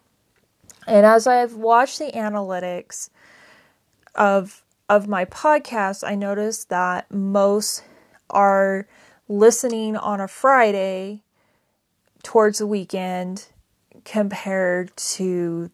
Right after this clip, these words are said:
during the week. And so I essentially said, "Well, they're not getting the other information that I've been laying out throughout the week." And so I've really prayed about it.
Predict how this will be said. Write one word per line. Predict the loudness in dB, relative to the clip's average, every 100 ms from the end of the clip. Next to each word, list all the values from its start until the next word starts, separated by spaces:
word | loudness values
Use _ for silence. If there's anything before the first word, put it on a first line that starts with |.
| _
during | -2 0 -2
the | -6
week. | -4 -6 -8 -20 -20 _ _ _
And | -8 -4
so | 0 4 4 4 4 2 2
I | 0 0
essentially | -2 -6 -8 -8 -8
said, | -4 -2
"Well, | 0 0 0
they're | 0
not | 4 6 6 2
getting | -2 -2 -4 -8 -8 -10 _ _ _ _ _ _ _ _ _ -2
the | 0 2
other | 0 0 0 0 -6 -12 _ _ _ _ _ _
information | -6 -2 0 0 0 0 -4 -4 -4 -6 -8 _
that | 0 2
I've | 2
been | 2 -2 -2
laying | -2 -2 -4 -6
out | -4 -4 -6
throughout | -8 -6 -4 -4
the | -2
week." | -2 -2 -4 -12 -20 _ _ _ _ _ _ _ _ _ _ -16 -2
And | 0 0
so | 2 6 6 6 4
I've | 2 2
really | 2 2 0
prayed | -2 -2 -2
about | -2 -2 -2
it. | -2 -4